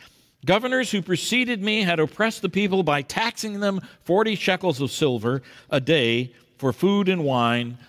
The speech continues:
while their, their underlings bullied the people unmercifully. But out of fear of God, I did none of that."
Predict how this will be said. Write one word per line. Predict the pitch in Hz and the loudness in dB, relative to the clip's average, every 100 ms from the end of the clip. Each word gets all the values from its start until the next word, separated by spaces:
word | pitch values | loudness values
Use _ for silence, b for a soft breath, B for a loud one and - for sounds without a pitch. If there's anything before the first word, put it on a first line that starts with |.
| B | B
while | 123 127 | -2 0
their, | 127 123 135 | 2 0 -2
their | 123 139 - | -2 -2 0
underlings | 220 196 147 123 123 110 | 0 2 2 0 -4 -8
bullied | 95 170 226 247 208 | -2 0 2 0 0
the | 214 | -2
people | 170 160 139 139 151 | 2 2 4 2 2
unmercifully. | 135 127 135 190 - 131 107 107 101 104 110 _ b b b b b b b _ _ _ | 0 0 0 2 0 -2 -2 -2 0 -2 -8 _ b b b b b b b _ _ _
But | 127 127 131 - | 0 2 0 -4
out | 135 131 | -2 -2
of | 123 | -4
fear | - 185 170 | -2 2 2
of | 127 | 2
God, | 143 139 143 139 | 2 2 2 0
I | 135 127 | -2 -2
did | 123 123 117 | 0 -2 -2
none | 117 110 104 | -4 -2 -4
of | 92 78 | -6 -14
that." | 82 73 | -14 -16